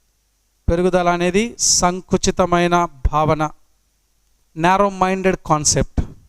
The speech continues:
మరి వికాసం అనేది విశాలమైన లేదా విస్తృతమైనటువంటి భావన,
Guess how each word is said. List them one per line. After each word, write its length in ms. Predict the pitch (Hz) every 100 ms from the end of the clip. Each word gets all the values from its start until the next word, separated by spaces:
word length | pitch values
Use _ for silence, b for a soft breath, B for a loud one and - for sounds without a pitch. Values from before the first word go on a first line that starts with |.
| _ _ _ _ _ _ _ _ _ _ _ _ _ _ _ _ _ _ _
మరి 400 | 156 151 127 131 _ 139
వికాసం 760 | 127 147 - 180 185 180 160
అనేది 600 | 147 143 139 139 123 123 _ _ _ _ _ 127 117
విశాలమైన 1300 | 135 151 - 156 151 156 151 151 151 151 151 151 156 - _ _ _ _ _ _ _ _ _ _ _ _ _ _ 147
లేదా 240 | 156 160
విస్తృతమైనటువంటి 1600 | 135 127 160 - - 202 202 - 190 175 170 165 156 156 151 147 151
భావన, 480 | 131 131 123 123